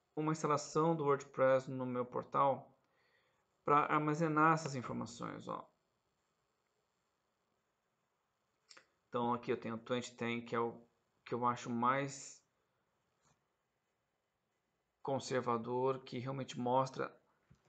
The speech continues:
Eu coloco aqui o logo da empresa e coloco aqui,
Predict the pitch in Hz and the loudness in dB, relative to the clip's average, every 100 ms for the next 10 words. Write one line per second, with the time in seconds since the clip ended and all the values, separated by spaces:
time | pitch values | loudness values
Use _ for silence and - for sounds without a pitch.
0 | _ - - - - _ _ _ 127 120 | _ -20 -20 -20 -20 _ _ _ -10 4
1 | 131 123 131 - 131 127 127 123 120 117 | 4 4 -2 -4 0 2 2 0 -2 2
2 | 127 131 127 123 117 - _ _ _ _ | 4 4 2 -2 -6 -12 _ _ _ _
3 | - 123 123 - 135 139 | -4 -4 -4 -6 -8 -8